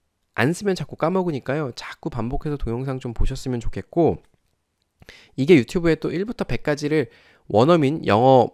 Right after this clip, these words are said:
발음하는 사람이 원, 투, 쓰리, 포, 파이브, 식스, 여기부터 백까지 세는 영상들도 굉장히 많을 거예요. 시간 나실 때 들으시면 일부터 백까지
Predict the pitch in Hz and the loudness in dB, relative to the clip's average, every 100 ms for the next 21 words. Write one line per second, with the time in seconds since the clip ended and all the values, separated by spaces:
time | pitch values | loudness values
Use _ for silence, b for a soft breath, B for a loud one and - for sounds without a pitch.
0 | - 107 127 156 165 156 139 131 127 95 | -6 -2 0 2 0 0 -2 -2 -2 0
1 | 95 104 - 104 107 98 104 - 104 101 | 0 0 -4 -6 -6 -4 -6 -2 -2 -2
2 | - - 110 117 127 - - - - 175 | -6 -8 -6 -2 -4 -4 -4 -4 -4 -4
3 | 180 175 196 190 117 104 151 143 135 135 | -4 -2 -2 0 0 0 0 -2 -2 -2
4 | 120 151 175 147 90 110 - 90 85 80 | 0 2 4 2 0 -4 -4 -6 -6 -10
5 | b b b b - - 170 160 - 143 | b b b b -10 -2 0 0 0 -4
6 | 127 117 120 - 131 110 107 117 101 117 | -2 0 -2 -2 -2 -2 -4 -6 -4 -2
7 | 117 | -4